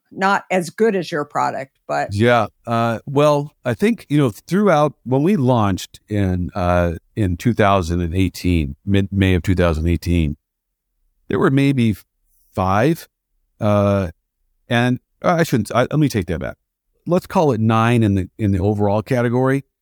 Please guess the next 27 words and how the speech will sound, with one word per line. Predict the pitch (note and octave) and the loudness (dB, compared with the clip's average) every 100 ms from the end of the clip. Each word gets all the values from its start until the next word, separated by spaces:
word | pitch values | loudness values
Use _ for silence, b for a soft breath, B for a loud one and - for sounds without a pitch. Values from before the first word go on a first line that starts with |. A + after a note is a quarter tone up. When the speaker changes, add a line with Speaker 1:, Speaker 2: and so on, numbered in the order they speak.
| _ | _
Speaker 2:
But | - | -4
when | A#2+ | -2
you | B2+ | 0
got | A2+ C#3 | 2 0
down | C3+ C3+ B2 | 2 0 0
to | A#2 | 0
the | |
allergen | G2 G#2+ A2+ G#2+ G2+ F#2+ | 0 2 2 0 0 -2
free, | - B2 D3+ D#3 _ _ _ | 0 2 2 -2 _ _ _
there | A#2 | -2
was | A#2+ A2+ | 0 0
probably | - A2+ G#2 G2+ | -2 -2 0 0
four. | - F2+ C#2 _ _ _ _ | -2 -6 -6 _ _ _ _
You | - | -2
know, | G2+ | 0
Speaker 1:
Mm-hmm. | G#2 | 2
Speaker 2:
there | B2 | 2
was | A#2+ | 2
a | |
lot | A#2 A#2 | 2 2
of | A2+ | 2
nut-based | G#2 A2+ G#2 A2 G#2+ - | 2 0 0 0 0 -2
cheeses | - G#2 F#2 G2+ G2 G2 F#2+ - | 0 0 2 2 2 2 -2 -2
and | F2 D#2+ | -2 -2
stuff | D2 - F#2+ - | -4 -2 -2 -2
like | D#2+ - | -6 -2
that. | F#2 F2 | 0 0